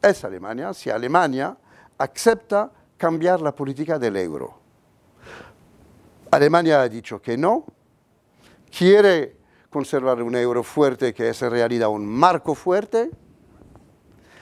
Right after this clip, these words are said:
no quiere rebajar el nivel del euro para favorecer las exportaciones de los otros países dentro de la zona euro, y al mismo tiempo no quiere introducir en el Pacto de Estabilidad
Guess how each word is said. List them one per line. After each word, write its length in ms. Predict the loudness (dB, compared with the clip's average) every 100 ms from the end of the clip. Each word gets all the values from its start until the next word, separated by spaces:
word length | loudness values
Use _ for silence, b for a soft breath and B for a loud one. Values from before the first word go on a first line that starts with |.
| b 2
no 180 | 4
quiere 260 | 6 4 4
rebajar 840 | 4 4 4 4 4 2 2 -6 b b b b
el 100 | -8
nivel 240 | -2 0 2
del 160 | 2
euro 340 | 2 2 2 0
para 200 | 0 0
favorecer 560 | -2 -2 -2 0 -2
las 180 | -2 -8
exportaciones 1120 | -14 -8 -8 -6 -8 -2 2 2 0 -6 -12 b b b b -10
de 240 | 0 2
los 240 | 2 -4 0
otros 380 | 0 2 -2 -2
países 420 | -4 -4 -6 -4
dentro 320 | -2 -2 0
de 100 | 0
la 120 | 0
zona 320 | 0 0 0 2
euro, 460 | 4 4 2 0 -6 -20 -20 _ _ -20 -20 -20 _ _ _ _ _ _ B B 6
y 80 |
al 140 | 6 6
mismo 320 | 2 0 -2
tiempo 640 | 2 0 0 0 -2 -4 _ _ b b
no 240 | 2 2
quiere 300 | 4 4 4
introducir 640 | 4 0 0 0 0 0 2
en 100 | 0
el 160 | 0
Pacto 320 | 0 2 2
de 80 | 2
Estabilidad 720 | 2 0 0 2 2 2 2